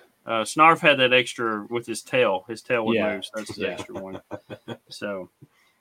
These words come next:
Speaker 1: um, and then, uh, the Burbles had three points of articulation. Um,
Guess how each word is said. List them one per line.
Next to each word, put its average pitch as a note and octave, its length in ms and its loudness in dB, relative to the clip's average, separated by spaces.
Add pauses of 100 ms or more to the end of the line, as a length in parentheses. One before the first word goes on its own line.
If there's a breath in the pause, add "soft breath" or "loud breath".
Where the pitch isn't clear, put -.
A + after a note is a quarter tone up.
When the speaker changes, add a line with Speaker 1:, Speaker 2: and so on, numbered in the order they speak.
(140)
Speaker 1:
um, A#2+ 600 4 (540)
and C3+ 140 0
then, C3+ 440 6
uh, A#2+ 760 4
the B2 120 -2
Burbles C#3+ 760 2 (140)
had B2 260 0
three C#3+ 180 2
points C#3+ 360 0
of B2+ 40 -2
articulation. B2+ 960 0 (600 soft breath)
Um, A2 580 0